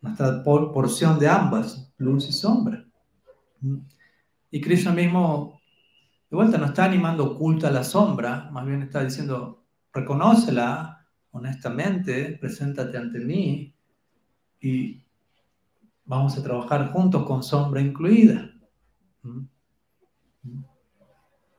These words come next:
Krishna dice en el Gita, "Api chet sudracharo bhajanti mamam nanyavak sadureva samam tavya samyak vyavasito hi saha".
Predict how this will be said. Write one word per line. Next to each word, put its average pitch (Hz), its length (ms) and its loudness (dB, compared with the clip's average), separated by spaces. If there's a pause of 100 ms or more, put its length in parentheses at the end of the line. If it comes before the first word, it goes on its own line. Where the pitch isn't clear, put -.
(180)
Krishna 131 320 -6
dice 143 220 0
en 143 60 -2
el 131 80 -4
Gita, 156 340 2
"Api 135 240 -2
chet 139 240 -2
sudracharo 131 960 -2
bhajanti 120 420 -8
mamam 123 320 -10
nanyavak 120 580 -6
sadureva 117 560 -2
samam 123 440 -8
tavya 120 300 -4
samyak 117 440 -8
vyavasito 131 640 -6
hi 120 160 -12
saha". 135 420 -10